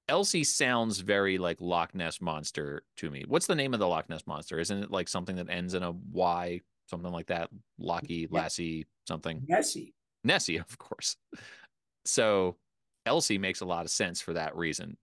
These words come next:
Speaker 1: to me. Stormin' Norman, I think, would cause brand confusion since there is already a Stormin' Norman. Hamlet,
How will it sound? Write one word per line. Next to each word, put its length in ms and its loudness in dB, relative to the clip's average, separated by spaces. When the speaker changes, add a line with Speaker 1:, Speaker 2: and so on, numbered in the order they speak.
Speaker 1:
to 140 -2
me. 180 -10
Stormin' 840 4
Norman, 560 2
I 140 -2
think, 240 0
would 140 0
cause 500 2
brand 420 0
confusion 640 -2
since 280 -4
there 180 0
is 180 2
already 600 0
a 100 -2
Stormin' 500 0
Norman. 360 -4
Hamlet, 520 2